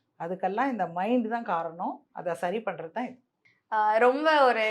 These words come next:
Speaker 2: இன்ட்ரெஸ்டிங்கா, ரொம்ப நாலேஜ் பேக்டு ஒரு செஷனா இருந்துச்சு எனக்கு உங்க கூட. லைக் ரொம்ப ந-, நிறைய விஷயங்கள் நான் வந்து
Speaker 1: இருக்கு, இன்னும்
Speaker 2: தெரிஞ்சுக்கிட்டேன்.
Speaker 1: நிறைய இருக்குதுல.
Speaker 2: And, ஆ, இதே மாதிரி நீ-, ஆ, நீங்க சொன்ன மாதிரி இந்த மேனிஃபெஸ்ட் பண்ணும்போது ஒரு பாசிட்டிவ் மைண்டோட இருக்கணும்னா, so அந்த மாதிரி பாசிட்டிவ் மைண்டோட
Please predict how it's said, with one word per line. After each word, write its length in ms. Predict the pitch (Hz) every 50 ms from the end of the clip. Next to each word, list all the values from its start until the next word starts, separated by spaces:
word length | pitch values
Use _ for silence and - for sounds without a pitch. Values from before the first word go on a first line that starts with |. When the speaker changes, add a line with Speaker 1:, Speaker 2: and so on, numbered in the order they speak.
| 214 208 240
Speaker 2:
இன்ட்ரெஸ்டிங்கா, 680 | 254 247 269 285 - 294 294 277 302 285 269 277 262 254 254 254 254 240
ரொம்ப 260 | 226 247 247 262 285
நாலேஜ் 640 | 269 240 220 208 202 220 247 277 294 302 302 233 - - _ _ _ - -
பேக்டு 420 | 233 254 262 269 302 240 220 - 262
ஒரு 400 | 254 240 226 226 226 226 240 -
செஷனா 380 | - 226 220 - - 262 247 254 247
இருந்துச்சு 240 | 233 226 226 262 220
எனக்கு 180 | 214 214 214 220
உங்க 160 | 220 220 220 220
கூட. 200 | 233 226 226 220
லைக் 260 | 214 214 - - _ _
ரொம்ப 320 | 208 233 240 262 311 320
ந-, 200 | 302 269 247 233
நிறைய 240 | 240 247 247 269 269
விஷயங்கள் 360 | 254 302 294 277 254 254 247
நான் 140 | 240 226 220
வந்து 160 | 202 220 233
Speaker 1:
இருக்கு, 160 | 247 254 226 226
இன்னும் 140 | 233 247
Speaker 2:
தெரிஞ்சுக்கிட்டேன். 200 | 262 254 240 214
Speaker 1:
நிறைய 260 | 196 196 196 214 233 233
இருக்குதுல. 400 | 214 - - 160 143 127 123 - -
Speaker 2:
And, 440 | - 262 262 262 254 254 247 240 233
ஆ, 200 | 226 220 220 220 220 - - - _ _
இதே 280 | - 285 294 339 349 339
மாதிரி 220 | 330 302 277 269
நீ-, 120 | 262 254
ஆ, 140 | 254 254 254
நீங்க 180 | 254 262 269 277
சொன்ன 180 | 302 277 269
மாதிரி 160 | 262 254 247 240
இந்த 100 | 247 240
மேனிஃபெஸ்ட் 420 | 254 262 269 277 277 269 - -
பண்ணும்போது 400 | 240 233 233 226 226 226 226 233 233
ஒரு 80 | 233
பாசிட்டிவ் 500 | 226 254 240 262 302 262 233 254 247 240
மைண்டோட 340 | 240 226 226 220 220 220 214 220
இருக்கணும்னா, 420 | 220 214 220 208 208 208 208 208 -
so 160 | - - 262
அந்த 160 | 247 240 247 247
மாதிரி 240 | 247 262 285 302
பாசிட்டிவ் 500 | 302 285 247 254 277 - - 302 294 269
மைண்டோட 360 | 254 240 240 240 254 247 247